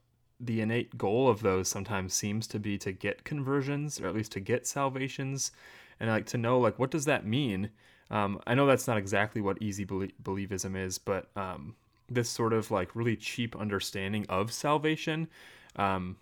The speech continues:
you know, as though it, you know, just raising your hand or coming down the, to the altar,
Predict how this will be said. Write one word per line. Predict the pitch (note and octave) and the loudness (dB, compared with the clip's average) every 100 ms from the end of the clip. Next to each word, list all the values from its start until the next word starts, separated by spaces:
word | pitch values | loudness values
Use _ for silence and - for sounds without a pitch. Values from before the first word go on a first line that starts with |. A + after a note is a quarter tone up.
| _ _ - | _ _ -4
you | A2 | -2
know, | F#2 | 0
as | G2 G2 | 0 2
though | G#2 G2+ | 4 6
it, | G2 | 4
you | A2 | 2
know, | F#2 | -2
just | F#2 A2+ | 0 0
raising | G2+ A2+ A#2 | 4 4 4
your | A2 | 2
hand | G#2+ G2+ G2+ G2+ | 2 2 2 2
or | G2 | 0
coming | - A#2 A2+ | 0 0 2
down | G#2+ G#2 A2 | 4 4 2
the, | - - | 0 -4
to | - | 0
the | A2 | 2
altar, | G2+ G2 A2 G2 F#2+ F#2 | 2 0 0 2 2 0